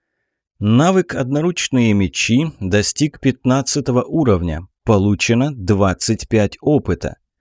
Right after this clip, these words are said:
Получена способность обезоруживания. Теперь с некоторым шансом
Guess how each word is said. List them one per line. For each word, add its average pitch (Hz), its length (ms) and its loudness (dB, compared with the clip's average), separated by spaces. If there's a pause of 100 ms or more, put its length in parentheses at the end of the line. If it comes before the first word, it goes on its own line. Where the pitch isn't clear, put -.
(400)
Получена 180 480 2
способность 131 960 -2
обезоруживания. 107 1300 0 (160)
Теперь 147 340 0
с - 140 -4
некоторым 107 480 0
шансом 156 580 -4